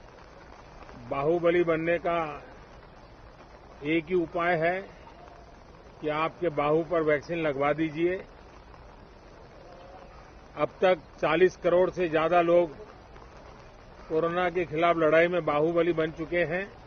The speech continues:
आगे भी बहुत तेज गति से इस काम को आगे बढ़ाया जा रहा है।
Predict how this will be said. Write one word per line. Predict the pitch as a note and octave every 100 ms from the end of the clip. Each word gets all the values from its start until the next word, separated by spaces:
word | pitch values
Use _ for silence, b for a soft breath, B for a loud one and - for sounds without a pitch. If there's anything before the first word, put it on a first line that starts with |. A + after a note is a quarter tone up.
| - - - - - - - - - - - - - - - - - - - - - - - - -
आगे | C#3+ D3+ F3+
भी | E3+ F#3+
बहुत | D#3 E3 F3
तेज | - E3+ E3+
गति | D#3 E3 F3
से | D3+ F3 D3+ B2 - - - - - - - -
इस | D3 C3+
काम | D3 D#3
को | D3+ D3+
आगे | D#3 D#3+
बढ़ाया | D3+ C3+ D3+ E3
जा | E3
रहा | D#3+ E3+ D#3+ F3
है। | D#3+ F#3 -